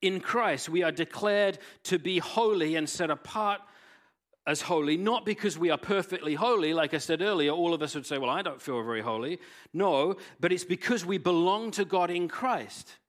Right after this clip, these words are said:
So it's an objective reality. It is a standing in righteousness, ours because of the grace of God extended to us in Christ, applied to us by the Holy Spirit.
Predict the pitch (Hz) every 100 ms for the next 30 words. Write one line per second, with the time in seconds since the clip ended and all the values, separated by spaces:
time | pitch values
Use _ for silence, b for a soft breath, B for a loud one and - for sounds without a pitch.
0 | _ _ _ _ _ _ _ _ _ _
1 | B B - 196 180 180 175 208 170 -
2 | 226 226 226 170 165 170 185 220 202 -
3 | 156 151 156 151 151 151 - - 208 220
4 | 226 208 185 160 160 147 143 143 147 -
5 | 139 160 - B B B 180 214 220 156
6 | 170 - 160 156 - 220 196 139 151 -
7 | B B 127 147 139 175 226 - 170 131
8 | 135 135 135 - - 180 214 220 180 175
9 | 156 160 139 156 135 135 143 - 185 214
10 | 233 - 165 143 147 139 135 151 165 -
11 | 254 214 -